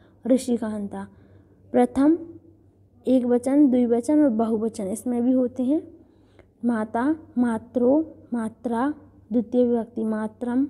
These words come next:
मातरो, मातृ। तृतीय विभक्ति मात्रा, मात्राभ्याम, मात्राभि। चतुर्थी विभक्ति मात्रे, मात्राभ्याम, मात्राभ्या।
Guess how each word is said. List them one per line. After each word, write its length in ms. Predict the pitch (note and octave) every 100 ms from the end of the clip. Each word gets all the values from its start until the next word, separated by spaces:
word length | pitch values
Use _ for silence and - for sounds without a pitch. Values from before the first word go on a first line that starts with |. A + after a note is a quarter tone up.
| - -
मातरो, 640 | A3+ G#3+ - A#3+ A#3+ C4+ - - A#3+
मातृ। 460 | A3 A3+ - C#4+ E4 - _ _ _ _ _ _
तृतीय 320 | A3+ - C4
विभक्ति 420 | B3+ B3 A3+ - G#3+
मात्रा, 640 | G#3+ G#3+ G#3+ G#3 A3 D4 - _ _
मात्राभ्याम, 840 | B3+ A#3 A#3+ A#3+ G#3+ G#3 A3+ C4 C4+ -
मात्राभि। 720 | A#3+ G3+ - A3+ A3 A3+ C4 D4 - - _ - _ -
चतुर्थी 420 | B3+ B3+ A3+ A3+
विभक्ति 420 | A3 A3 G#3+ G#3
मात्रे, 800 | A3 G#3 G#3+ G#3+ A#3 C4 D4+ - - _ A3
मात्राभ्याम, 800 | G#3+ G3+ A3 A3 A3 A3+ C#4 - - - - _ _ -
मात्राभ्या। 840 | G#3+ G#3+ - G3+ A3 G#3+ B3